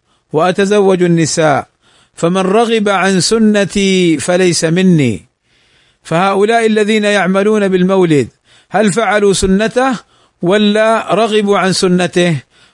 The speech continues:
هم رغبوا عن سنته، فهم داخلون في هذا الحديث، هم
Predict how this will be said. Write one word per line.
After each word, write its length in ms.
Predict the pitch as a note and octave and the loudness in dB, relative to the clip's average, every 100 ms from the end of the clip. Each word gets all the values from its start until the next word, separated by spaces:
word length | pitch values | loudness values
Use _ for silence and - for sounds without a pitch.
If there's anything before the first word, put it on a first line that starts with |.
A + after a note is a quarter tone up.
| _ | _
هم 180 | E3 F3+ | -2 0
رغبوا 560 | F#3 A#3 A3+ A3 G3+ G3+ | 0 0 0 0 0 0
عن 160 | F3+ | 0
سنته، 580 | F3 F3+ E3 D#3 C3 G2+ - _ _ _ _ _ _ _ _ _ _ _ | 0 0 0 0 -2 -2 -4 _ _ _ _ _ _ _ _ _ _ _
فهم 320 | - D#3+ F3 | -4 -2 0
داخلون 560 | F#3 F#3 - G3 A#3+ G#3+ | 0 -2 0 0 0 0
في 180 | G#3+ | 0
هذا 200 | G#3 G3 | -2 0
الحديث، 560 | F#3+ - E3+ G3 E3 G2+ - _ _ _ - | -2 -2 -2 0 -2 -4 -10 _ _ _ -6
هم 380 | E3+ G3 F#3+ | 0 2 2